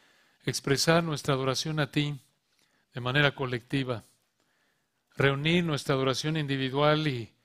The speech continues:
combinarla de manera colectiva, irrumpiendo en adoración a ti, agradecidos por este privilegio y expresarlo a través de la música, la comunión, la ofrenda, la oración,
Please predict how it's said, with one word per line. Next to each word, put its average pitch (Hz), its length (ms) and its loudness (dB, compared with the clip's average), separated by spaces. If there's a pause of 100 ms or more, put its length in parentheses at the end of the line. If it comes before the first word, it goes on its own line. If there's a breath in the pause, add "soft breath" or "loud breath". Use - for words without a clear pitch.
(380 soft breath)
combinarla 135 1000 0 (120)
de 135 80 -2
manera 139 360 2
colectiva, 123 800 -6 (1300)
irrumpiendo 131 1000 -2
en 127 120 -4
adoración 127 500 -2
a 131 140 -2
ti, 120 320 -8 (580)
agradecidos 123 720 0
por 131 160 -4
este 135 220 -4
privilegio 123 720 -4
y 107 120 -12 (580 soft breath)
expresarlo 147 560 0
a 131 60 -4
través 131 280 -2
de 139 100 0
la 120 140 -4
música, 127 560 -6
la 117 140 -4
comunión, 131 600 -8
la 120 60 -6
ofrenda, 139 480 -4
la 117 80 -6
oración, 123 600 -8